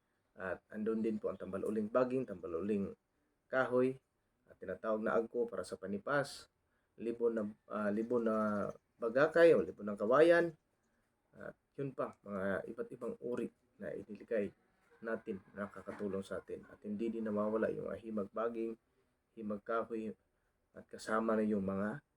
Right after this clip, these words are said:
bunga na kung saan maaaring makatulong sa atin. Espesyal dyan ay ang bahay at puyas, gumamila silis. Kasi ang bahay ay makakatulong sa atin kontra pang-usog-usog, at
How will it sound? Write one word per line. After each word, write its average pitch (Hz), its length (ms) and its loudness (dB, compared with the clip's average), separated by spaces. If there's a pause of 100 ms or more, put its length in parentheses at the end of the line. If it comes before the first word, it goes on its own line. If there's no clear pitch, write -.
bunga 135 400 2 (160)
na - 0 -
kung 101 200 -6
saan 85 280 -8 (480)
maaaring 101 400 -2
makatulong 92 480 -10
sa - 160 -14
atin. - 240 -12
Espesyal 110 480 0
dyan 110 240 -2
ay 98 160 2
ang 123 160 4 (480)
bahay 110 320 0 (160)
at 113 160 -16
puyas, 113 560 0 (240)
gumamila 98 400 0
silis. 117 480 -6 (400)
Kasi 123 240 2
ang 107 160 4
bahay 123 400 8 (400)
ay 151 240 0 (240)
makakatulong 104 560 -4
sa 95 160 0
atin 104 160 0
kontra 101 400 -6
pang-usog-usog, 104 800 4 (480)
at - 80 -12